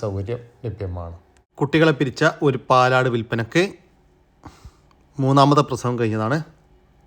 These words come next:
ഈ പാലാടിൻ്റെ ഉദ്ദേശിക്കുന്ന വില പതിമൂവായിരത്തി എണ്ണൂറ് രൂപ. സ്ഥലം വരുന്നത് മഞ്ചേരിയാണ്. ഈ ആടിന് ഡെലിവറി ചാർജിൽ all കേരള ഡെലിവറി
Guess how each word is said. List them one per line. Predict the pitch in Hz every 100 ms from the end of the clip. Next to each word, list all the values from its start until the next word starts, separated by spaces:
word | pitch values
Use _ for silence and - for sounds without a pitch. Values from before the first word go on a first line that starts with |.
| _ _ _ _ _ _ _ _ _ _ _ _ _ _ _ _ _ _ _ _ _ _ _ _ _ _ -
ഈ | 156 151
പാലാടിൻ്റെ | 131 123 117 139 135
ഉദ്ദേശിക്കുന്ന | 123 - 123 107
വില | 143 160 -
പതിമൂവായിരത്തി | 127 123 127 127 123 117 107 156 139
എണ്ണൂറ് | 107 104 98 98
രൂപ. | 95 151 156 - - - _ _ _ _ _ _ _ _ _ _ _ _ _ _ _ -
സ്ഥലം | - 170 170 151
വരുന്നത് | 131 131 165 196
മഞ്ചേരിയാണ്. | 139 120 123 120 117 110 160 156 - - _ _ _ _ _ _ -
ഈ | 156 127
ആടിന് | 117 123 165
ഡെലിവറി | 143 131 127 120
ചാർജിൽ | 123 117 107 143 165 -
all | 127 117 107
കേരള | 113 107 110 147 -
ഡെലിവറി | 135 120 120